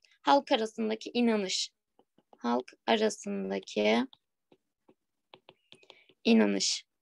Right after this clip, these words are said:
Conventional wisdom, e, wisdom, inanış. E, halk arasındaki inanış demek. Böyle bir kalıp. Ne diyor de, e, birçok faktör var dedik. Halk arasındaki inanışla,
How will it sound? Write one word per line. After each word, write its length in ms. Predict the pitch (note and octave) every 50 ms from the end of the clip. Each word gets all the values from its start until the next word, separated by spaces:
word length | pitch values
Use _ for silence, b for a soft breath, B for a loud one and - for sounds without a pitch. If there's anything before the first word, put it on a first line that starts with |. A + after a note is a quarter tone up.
| _ _ _ - - _ _ _ _ _ - b b b b _ - _
Conventional 800 | - D4+ C#4+ C#4 C#4+ D4 D#4 D#4 D#4 - C#4 C4 B3 A3+ G#3+ G#3 A3
wisdom, 560 | B3+ B3+ B3+ A#3+ A#3 B3 B3 B3 - A3 G#3
e, 260 | G#3+ G#3+ G#3+ G#3+ G#3
wisdom, 400 | A3 C4 C4 A#3 G#3+ C#4+ D4+ F#4 - _ _ _ _ _ _ _ _ _ _ _
inanış. 500 | G#3+ G#3+ A3 G#3+ G#3 G#3 B3 D4+ - - B B B B B B -
E, 140 | G#3+ G#3+
halk 280 | A#3+ D4 E4 F4 F4 E4+
arasındaki 580 | D4+ C4+ A3 - - B3 A#3+ A#3+ A#3+ - F#4+ -
inanış 500 | - C#4 B3+ B3 B3 B3+ C4+ C#4 - -
demek. 300 | G#3+ G3 F#3+ G3 - -
Böyle 340 | A#3 D#4 D4+ C#4 B3+ A3 F#3
bir 160 | F#3 F3 E3
kalıp. 400 | - - E4+ D#4+ D#4+ E4 E4 E4 - _ _ _ _ _ _ _ _ _ _ _ _ _ _ _ _ _ _ _ _ _ _ - - - _ -
Ne 200 | B3+ C#4 C4+ A#3
diyor 180 | A3+ A3+ A3+
de, 160 | C4 C4+ - - A3
e, 420 | A3 A3 A3 A3 G#3+ G#3+ A3 - - _ _ -
birçok 320 | D4 - - B3 A#3 -
faktör 360 | C#4 C4 C4 - D4+ D4 D4
var 200 | D4 C#4+ D4 C4+
dedik. 340 | C#4+ C#4+ B3+ D4+ D#4 - B B B B B B B
Halk 260 | - F#4+ F#4 F#4 - D4+
arasındaki 480 | C4 A3+ - - A#3 A3 F#3+ - C4+
inanışla, 760 | C#4+ D4 C#4+ C4+ B3 A#3 - - - G#3 G#3 G#3+ A#3 C4 D#4